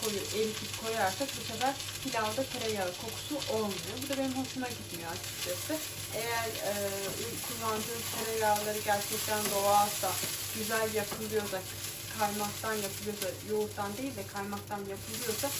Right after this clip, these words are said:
gerçekten çok lezzetli oluyor. Ben de bunu, e, böyle yapıyorum işte pilavı. Herkesin yapma şekli tabii ki de farklıdır. Tabii ki de bambaşkadır.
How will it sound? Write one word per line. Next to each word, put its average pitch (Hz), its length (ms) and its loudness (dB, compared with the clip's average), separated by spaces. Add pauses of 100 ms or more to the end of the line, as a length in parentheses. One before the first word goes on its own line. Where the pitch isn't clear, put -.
(240)
gerçekten 220 440 2 (100)
çok 247 120 2 (100)
lezzetli 196 600 0
oluyor. 208 420 0 (800)
Ben 269 160 8
de 262 100 2 (100)
bunu, 262 260 4
e, 220 140 2 (680)
böyle 254 240 4
yapıyorum 190 300 0
işte - 180 -2 (100)
pilavı. 196 320 2 (300)
Herkesin 220 500 0
yapma 220 360 0
şekli 208 340 -2
tabii 214 320 -2
ki 185 60 -2
de 175 60 2
farklıdır. 185 760 -2 (160)
Tabii 214 260 0
ki - 120 -2
de 180 80 2 (400)
bambaşkadır. 185 800 0